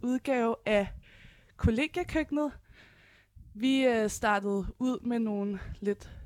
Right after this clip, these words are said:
tekniske udfordringer. Sådan er det nogle gange. Men, øh, men velkommen til Kollegiekøkkenet. Jeg sidder her sammen med, øh, med Emma. Jeg hedder selv Olivia, og, øh, vi sidder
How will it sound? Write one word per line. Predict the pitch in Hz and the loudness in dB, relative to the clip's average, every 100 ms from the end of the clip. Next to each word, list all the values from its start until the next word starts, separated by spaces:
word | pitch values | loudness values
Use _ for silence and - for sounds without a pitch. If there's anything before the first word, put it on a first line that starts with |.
| - | -16
tekniske | - 233 226 254 254 - 220 196 - - | -4 -4 -2 -2 -4 -4 -8 -8 -16 -8
udfordringer. | 240 254 - 247 - 226 220 214 - _ | -4 -4 -2 -4 -4 -6 -6 -6 -10 _
Sådan | - 214 | -14 -8
er | 190 | -6
det | 196 202 | -6 -8
nogle | 196 | -10
gange. | 196 196 196 214 - - - - _ _ - | -12 -12 -12 -14 -18 -20 -20 -20 _ _ -8
Men, | 214 220 214 | -2 0 0
øh, | 214 208 208 | 0 0 0
men | 220 | 2
velkommen | 247 311 349 302 | 2 4 4 4
til | - 285 | 0 -2
Kollegiekøkkenet. | 262 294 294 320 - 269 226 240 254 - - - - _ _ - - - | 0 0 0 -6 -2 -2 0 -2 -2 -2 -10 -20 -20 _ _ -20 -16 -2
Jeg | 220 | 0
sidder | 220 269 240 | 0 0 0
her | 233 240 233 - | 0 2 0 0
sammen | - 233 226 226 | -2 0 0 -2
med, | 226 208 196 190 185 180 | -2 -2 -2 -2 -4 -6
øh, | - - - - - - | -8 -20 -20 -20 -20 -14
med | 214 | -8
Emma. | - 240 320 359 - 247 | 0 2 2 2 -4 -4
Jeg | 247 | -2
hedder | 226 214 | 0 -2
selv | - 240 214 - - - - | -4 -4 -4 -8 -14 -14 -8
Olivia, | 220 269 285 277 262 240 _ - - - _ _ _ - | -4 -4 -4 -2 -2 -2 _ -20 -20 -20 _ _ _ -2
og, | 220 214 208 208 | 2 4 2 2
øh, | 202 190 190 | 0 0 -2
vi | 226 | -4
sidder | - 254 - 226 | -6 -8 -2 -4